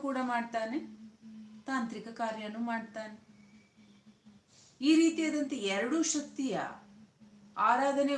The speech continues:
ಉಪಾಸನೆ, ಪೂಜೆಯನ್ನ ಮಾಡೋದ್ರಿಂದ ಏನಾಗುತ್ತೆ? ನೀವು ಗಮನಿಸೋದಾದ್ರೆ,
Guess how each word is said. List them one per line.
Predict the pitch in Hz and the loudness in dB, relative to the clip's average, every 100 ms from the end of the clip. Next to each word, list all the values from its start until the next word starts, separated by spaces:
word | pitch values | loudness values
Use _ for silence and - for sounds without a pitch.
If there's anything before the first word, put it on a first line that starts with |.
| 226 | -2
ಉಪಾಸನೆ, | - 254 233 254 233 - | 2 2 2 -8 -8 -8
ಪೂಜೆಯನ್ನ | 254 233 240 226 214 | -8 -6 -6 -6 -4
ಮಾಡೋದ್ರಿಂದ | 196 175 151 147 135 131 - _ - - _ _ _ - 226 | -4 -4 -6 -8 -10 -12 -20 _ -20 -20 _ _ _ -10 -2
ಏನಾಗುತ್ತೆ? | 254 240 190 175 - 156 147 - - - - - - 214 - - - - - - - - - 233 | 0 0 -2 -6 -8 -16 -18 -20 -20 -20 -20 -20 -20 -20 -20 -20 -20 -20 -20 -20 -20 -20 -6 2
ನೀವು | 294 320 247 | 4 4 2
ಗಮನಿಸೋದಾದ್ರೆ, | 247 285 285 262 254 247 233 | 0 0 0 0 2 0 -2